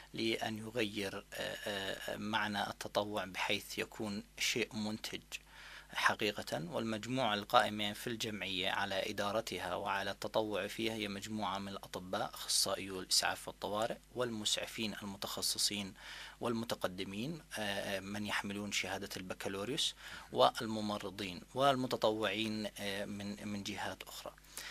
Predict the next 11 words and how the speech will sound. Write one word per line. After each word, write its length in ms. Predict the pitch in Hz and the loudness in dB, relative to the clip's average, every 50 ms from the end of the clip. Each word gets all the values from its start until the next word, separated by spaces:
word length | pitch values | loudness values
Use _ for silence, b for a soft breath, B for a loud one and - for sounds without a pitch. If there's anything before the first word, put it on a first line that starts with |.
| B B B | B B B
الجمعية 380 | 113 113 123 127 127 139 143 139 | -2 2 4 6 8 10 10 10
الأردنية 420 | 131 131 127 127 127 131 135 131 | 8 6 0 0 0 2 2 4
للإسعاف 640 | 123 120 117 117 - - 104 113 113 110 - - 113 | 2 4 8 8 8 8 8 4 4 4 2 -2 -2
بمهمتها، 960 | 101 101 107 107 107 113 117 113 113 113 - - 113 107 110 110 110 107 113 | -2 0 -2 -4 -2 -2 -2 0 0 0 0 0 0 0 0 0 0 -2 -2
آه، 720 | - - 104 104 98 98 101 101 - - 107 107 101 101 | -4 -4 -4 -2 -2 0 -2 -2 -2 -2 -4 -2 -2 -2
آه، 40 | 98 | 0
حقيقة، 760 | - - 113 117 113 113 - 110 - - 110 107 107 107 110 104 | 4 4 4 4 4 0 0 -2 -2 0 0 0 0 0 -2 -4
آه، 320 | 110 110 107 107 101 113 - - | -4 -2 -2 0 -2 -4 0 4
ت-، 300 | 120 113 - - 113 107 - - - - - - - - - - - - - - - | 4 4 4 4 -4 -4 -6 -20 -20 -14 -12 -12 -10 -10 -12 -14 -16 -20 -20 -10 0
تعنى 340 | - 131 120 117 113 110 107 | 2 4 4 4 4 2 2
بمهمة، 560 | 101 107 107 104 104 104 110 104 104 101 101 | 2 0 0 0 0 0 -2 -2 -2 -2 -4